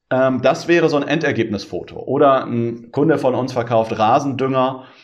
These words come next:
dann kann ich zum Beispiel mir ein Kundenfoto zuschicken lassen, wo ich einen schönen grünen Rasen sehe und dann zeige,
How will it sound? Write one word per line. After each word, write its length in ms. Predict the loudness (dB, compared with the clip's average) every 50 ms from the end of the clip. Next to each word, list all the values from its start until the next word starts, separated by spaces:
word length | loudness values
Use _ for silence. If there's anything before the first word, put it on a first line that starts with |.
| _ _
dann 220 | -2 0 0 0 0
kann 160 | 0 0 0
ich 120 | 0 -2
zum 120 | -2 0 0
Beispiel 460 | 2 0 0 0 0 2 2 4 2
mir 200 | 0 -2 -2 -4
ein 80 | -4 -2
Kundenfoto 460 | 0 0 -2 0 -2 -2 -2 -2 -2
zuschicken 400 | -6 -8 -8 -6 -6 -6 -2 0
lassen, 240 | 0 0 0 0 -2
wo 100 | -2 -2
ich 60 | -2
einen 100 | -2 -6
schönen 300 | -4 -2 -2 -2 -2 -2
grünen 260 | -2 -2 -2 -2 0
Rasen 360 | 2 2 2 2 0 -2 -4 -6
sehe 300 | -4 -4 -2 -2 -2 -2
und 160 | -2 -4 -6
dann 140 | -8 -10 -6
zeige, 540 | -2 0 0 0 0 -2 -4 -6 -8 -12